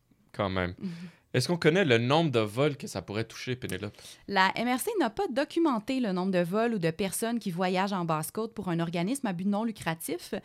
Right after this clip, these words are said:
Speaker 2: Et Madame Monger précise que ça aurait été difficile de le faire, hein, puisque dans les deux dernières années, là, on n'a pas eu un portrait statistique, disons, réel, étant donné la covid dix-neuf.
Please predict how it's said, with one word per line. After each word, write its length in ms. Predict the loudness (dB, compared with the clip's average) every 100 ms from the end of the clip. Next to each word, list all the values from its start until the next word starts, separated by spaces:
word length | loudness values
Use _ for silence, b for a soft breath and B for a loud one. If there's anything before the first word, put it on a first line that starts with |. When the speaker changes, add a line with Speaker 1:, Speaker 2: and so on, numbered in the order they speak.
| B B
Speaker 2:
Et 140 | 0
Madame 240 | 2 4 4
Monger 240 | 2 0
précise 400 | -4 -4 -2 -2
que 100 | -2
ça 160 | -2 0
aurait 140 | 0
été 160 | -2 -4
difficile 480 | -4 -6 -4 -2 0
de 80 |
le 80 | -2
faire, 280 | 0 -2 -2
hein, 80 | -4
puisque 280 | -6 -6 -2
dans 180 | 0
les 160 | 0 -2
deux 180 | -2 -2
dernières 400 | 0 -2 -2 -2
années, 300 | -2 0 -2
là, 160 | -4 -6 B B
on 180 | 0 2
n'a 120 | 0
pas 240 | 0 0
eu 80 | 0
un 100 | 0
portrait 440 | -2 -4 -6 -6 -4
statistique, 580 | -2 -4 -6 -8 -6
disons, 240 | -4 -4 -2
réel, 460 | -2 -2 0 0
étant 200 | -2 -2
donné 240 | 0 -2 -2
la 140 | -4
covid 280 | -4 -4 -6
dix-neuf. 600 | -8 -10 -4 -4 -4 -4